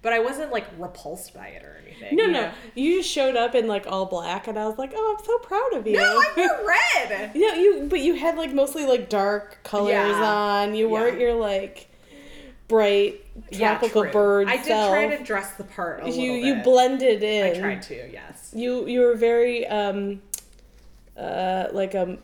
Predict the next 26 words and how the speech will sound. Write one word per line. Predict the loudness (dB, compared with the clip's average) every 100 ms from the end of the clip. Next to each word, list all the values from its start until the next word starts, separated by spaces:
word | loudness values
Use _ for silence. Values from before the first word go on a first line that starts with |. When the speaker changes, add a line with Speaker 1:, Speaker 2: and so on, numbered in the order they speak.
| -12
Speaker 2:
uh, | -6 -4 -6 -12
<laughs> | -10
a | 2
Speaker 1:
Mm. | 4
Speaker 2:
wizard | 6 4 6 0
trying | 0 -2 0
to | 0
blend | 0 0 0 0
in | 0
with | -2 -2
the | -2
muggles. | 0 0 0 0
Speaker 1:
Right. | -2 -4 -2
Speaker 2:
<laughs> | 2 2
Like, | 2 -2 -14 -16 -16 -12
<laughs> | -12 -8 -8 -8 -12 -14 -14 -18 -10 0
Speaker 1:
I | 0 2
was, | 2 2
like, | 0 -4
the | -4 0
only | 2 2
one | 0 -2
wearing | -4 -6 -6
an | -8
actual | -12 -12 -14 -14
color, | -14 -14